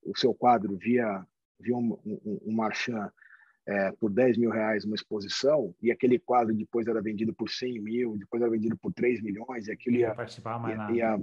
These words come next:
Speaker 1: ia crescendo, o cara ganhou ali um percentual daqueles dez mil e parou. Então, assim,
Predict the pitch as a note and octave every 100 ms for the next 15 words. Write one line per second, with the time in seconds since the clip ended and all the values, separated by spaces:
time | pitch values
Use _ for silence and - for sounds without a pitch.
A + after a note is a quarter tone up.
0 | - - B2 - A#2 - - A#2+ C#3+ C3+
1 | - B3 A#3 F#3+ F#3 G3 F#3+ F#3+ F#3 F#3+
2 | E3 F#3+ F#3+ - G#3 F3 E3+ C#3 B2+ E3+
3 | G3+ G3+ - _ - - - C#3 C3 C3+
4 | G#2 B2+ - A#2